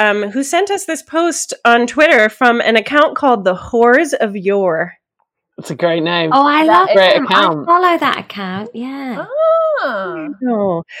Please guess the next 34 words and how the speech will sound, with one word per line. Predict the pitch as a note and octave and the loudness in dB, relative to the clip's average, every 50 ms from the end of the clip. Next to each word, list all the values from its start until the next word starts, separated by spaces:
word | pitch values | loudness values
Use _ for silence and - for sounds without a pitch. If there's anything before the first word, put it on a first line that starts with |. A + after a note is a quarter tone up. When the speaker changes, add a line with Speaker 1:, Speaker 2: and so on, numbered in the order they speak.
| - - - - | -20 -14 -4 2
Speaker 1:
Well, | E4+ G4 E4 A#3 A#3 C4 - - | 4 4 6 6 4 4 2 2
I, | - B3+ C#4 C#4+ C4+ - | 2 4 4 4 4 2
I'm | - B3+ C4 C4 | 2 0 0 0
so | - - D#4+ D#4+ | 2 2 2 2
glad | D#4+ E4 D4+ C4+ | 4 4 4 4
they | A3+ B3+ | 4 2
did, | G#3+ C4+ B3+ A3+ G3 | 4 4 2 2 2
because | G3 - A#3+ A3+ G#3+ | -2 -2 -2 -4 -2
I | A3+ G#3+ G#3+ G#3+ G#3+ G#3 | 0 2 2 2 2 0
got | G3+ G3 G3+ - A3+ G#3 F3 - _ - | -4 -6 -4 -2 0 0 0 -2 _ -20
fascinated | _ - - - D4 D#4 C#4+ B3+ - - G#3 F#3 F3 E3 D#3 D#3+ E3+ E3+ | _ -14 -4 0 0 0 0 -2 -6 -8 -6 -4 -4 -2 -4 -4 -4 -2
by | F3 E3 D#3+ D#3+ | -2 -2 0 -2
this | D#3 D3+ D#3+ E3 - - - - _ _ | -2 -4 -6 -6 -8 -16 -18 -18 _ _
story. | - - - - - E4 E4 E4+ E4 E4 D#4+ D#4+ D#4 - | -16 -16 -12 -4 -2 0 2 2 2 2 2 0 0 -2
So | - - - B3 A3+ A3 G#3+ A3 - _ _ _ _ _ _ _ _ _ _ _ _ - - | -6 -2 2 4 4 4 4 0 -4 _ _ _ _ _ _ _ _ _ _ _ _ -20 -8
here's | - - G#4 A4+ G#4+ G4+ | 0 2 2 4 4 2
where | F4+ E4 E4 D4+ C#4+ C#4+ C4+ C#4 B3+ - | 2 2 4 6 6 6 6 4 2 2
we | A#3 A3 B3 B3 A#3+ | 0 0 0 0 0
shall | A#3+ - C4 A#3 G#3+ | 0 0 0 0 0
begin. | F#3+ G3+ F#3+ F#3+ F3+ E3 D3+ F3 F#3+ _ _ _ - - - - - - _ - | 0 -2 -2 -2 -4 -4 -4 -8 -10 _ _ _ -20 -20 -20 -20 -20 -18 _ 0
At | - A3 - | 0 0 0
three | - - D4+ D4 F4 G4+ A4 A4 | -2 -4 0 4 4 6 6 6
A | F4+ D#4 B3+ G#3+ | 4 4 4 2
M, | F3+ D#3+ D3 D3+ F#3 A3+ A#3+ - - - | 2 0 0 -2 -2 -2 -4 -6 -2 -2
a | G#3 G#3 | 0 0
woman | G3+ A3 B3 C4 C#4+ D4 D#4 E4+ E4 - | 4 4 4 4 4 4 2 2 0 0
is | - G#3+ G3 | -2 -2 0
awoken | G#3 F#3+ F#3+ G#3 G#3 G#3+ A3+ - C4+ B3+ C4 B3 | 0 0 2 4 4 4 2 2 2 0 2 2
by | A3+ F#3 | 2 2
the | F3+ F3+ F3 | 2 2 0
crash | - - G#3+ G3 G3 A3 A3+ - | 0 -2 0 0 0 -2 -2 -4
of | G3+ F3+ F#3 | -6 -6 -6
glass | - G3+ G3+ G3 F#3+ G3+ G#3+ - - | -2 0 2 2 4 2 0 -2 -10
breaking | _ - G#3 G3+ F#3+ F#3+ F#3+ - F#3+ E3 E3+ F3 F#3+ G3 | _ -2 0 0 0 0 -2 -4 -6 -4 -4 -4 -6 -8